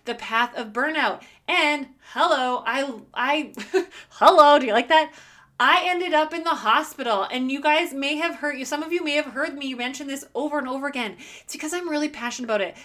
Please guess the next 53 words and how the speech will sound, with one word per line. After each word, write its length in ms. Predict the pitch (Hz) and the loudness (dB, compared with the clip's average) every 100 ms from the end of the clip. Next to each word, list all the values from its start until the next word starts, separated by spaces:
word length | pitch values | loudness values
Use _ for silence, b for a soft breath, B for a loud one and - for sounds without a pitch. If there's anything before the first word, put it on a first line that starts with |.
| B B B | B B B
That 320 | - 277 339 233 | -4 -2 -2 -4
night 240 | 254 277 | -6 -4
in 80 | 302 | -6
the 80 | 254 | -6
hospital 500 | 220 247 - 311 285 | -4 -4 -4 -6 -4
was 220 | 247 247 | -6 -10
pure 460 | - 240 247 262 - | -12 -8 -8 -10 -16
stress 400 | - - 220 214 | -14 -6 -6 -6
and 100 | 214 | -10
anxiety. 540 | 214 202 185 175 151 _ | -8 -4 -4 -6 -12 _
I 60 | - | -14
thought 220 | - 175 | -8 -6
I 40 | |
was 140 | 208 214 | -6 -4
dying. 380 | 202 180 180 185 b b b | -4 -4 -8 -14 b b b
I 60 | 185 | -20
thought 220 | 180 156 | -14 -12
I 40 | |
was 120 | 151 - | -14 -16
having 240 | - - | -18 -16
a 40 | |
stroke. 440 | - - - - _ - | -18 -16 -18 -18 _ -18
It 60 | 180 | -16
was 140 | 175 | -14
the 80 | 175 | -16
scariest 500 | - 185 180 185 - | -14 -10 -8 -10 -10
thing 160 | 208 | -10
I've 220 | 208 196 - | -10 -12 -12
ever 180 | 175 170 | -14 -14
experienced 480 | 170 - 170 160 175 | -16 -16 -18 -18 -20
in 40 | |
my 120 | 170 | -18
life. 240 | 165 - - B B - | -16 -18 -20 B B -8
And 80 | |
it 60 | 208 | -6
was 120 | 202 - | -6 -2
all 160 | 214 | 0
due 120 | 240 | -2
to 40 | 254 | -8
the 80 | 254 | -4
fact 240 | 214 - | -6 -6
to 60 | - | -16
the 60 | |
pressure 440 | 165 - 190 196 240 | -18 -8 -8 -8 -10
I 60 | |
put 160 | 226 240 | -10 -10
on 140 | 233 | -10
myself, 420 | 240 226 240 240 240 _ B B - | -12 -12 -10 -12 -14 _ B B -16
the 80 | |
pressure 560 | 185 - 214 214 240 233 | -14 -6 -4 -4 -6 -6
that 220 | 190 180 | -4 -4
I 80 | 180 | -6
thought 400 | 180 185 185 - | -6 -4 -4 -8